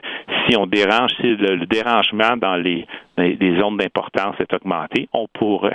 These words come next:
ça pourrait augmenter les complications lors de la mise bas. Ce qui fait que présentement, le, tout le groupe qui travaille sur le beluga, surtout avec Parc Canada, ils sont à évaluer la possibilité justement de, de mettre en, en place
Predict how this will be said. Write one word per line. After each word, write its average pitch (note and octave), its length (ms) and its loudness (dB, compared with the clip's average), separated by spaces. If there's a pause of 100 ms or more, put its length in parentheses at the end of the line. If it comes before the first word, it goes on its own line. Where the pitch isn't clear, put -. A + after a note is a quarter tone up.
ça A#2 100 2
pourrait - 200 -2
augmenter G#2 640 -2
les F#2 160 -2
complications - 680 -2
lors E2+ 180 0
de F2 60 -6
la E2 80 0
mise D#2 180 -8
bas. - 100 -4 (500)
Ce - 60 -6
qui - 200 2
fait B2 80 -4
que - 100 -6
présentement, A2 800 2
le, G2 140 0 (280)
tout F#2+ 220 0
le G#2+ 80 2
groupe G#2+ 240 2
qui - 80 -2
travaille G2+ 400 2
sur F#2+ 100 -2
le F#2 80 0
beluga, G2 380 0 (100)
surtout A2+ 200 0
avec G#2+ 260 -6
Parc - 260 -4 (140)
Canada, F#2+ 500 -2 (140)
ils F#3+ 220 4
sont A2 180 4 (100)
à G2 140 -4 (340)
évaluer F#2 640 2
la F2+ 120 2
possibilité F2+ 600 0
justement F#2+ 320 0
de, - 520 -4
de E2+ 100 0
mettre F2+ 240 0
en, F2+ 420 0
en - 40 -4
place A#2+ 320 -2